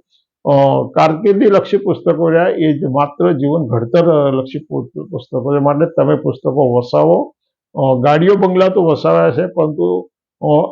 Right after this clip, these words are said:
એની કરતાં પણ આ અસલ અને મોટી સંપત્તિ છે, કાયમી ટકી શકે એવી સંપત્તિ છે.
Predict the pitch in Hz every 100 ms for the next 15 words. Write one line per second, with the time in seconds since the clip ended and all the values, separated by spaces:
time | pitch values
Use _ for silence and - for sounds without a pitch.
0 | 180 165 196 220 214 175 190 196 196 196
1 | 175 170 165 151 151 - 175 180 165 160
2 | 131 127 165 - 143 131 170 165 170 170
3 | 135 143 160 160 160 139 147 151 - 139
4 | 135 131 123 120 131 147 147